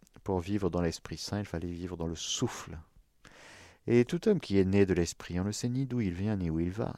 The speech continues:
Il y a quelque chose de mystérieux qui échappe au radar psychologique. Ah, tout le monde est là.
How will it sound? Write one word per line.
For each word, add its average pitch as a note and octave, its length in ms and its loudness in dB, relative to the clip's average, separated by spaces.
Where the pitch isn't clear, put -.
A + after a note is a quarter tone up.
Il - 60 -10
y G#2+ 40 -4
a B2+ 40 -2
quelque - 220 -8
chose B2+ 180 -2
de E2+ 100 -4
mystérieux G2 540 -4
qui - 160 -2
échappe - 540 2
au G2 160 2
radar G2+ 760 0
psychologique. - 840 -6
Ah, - 140 -12
tout - 140 -8
le D#2+ 40 -2
monde E2 140 2
est D#2 60 4
là. D#2 240 0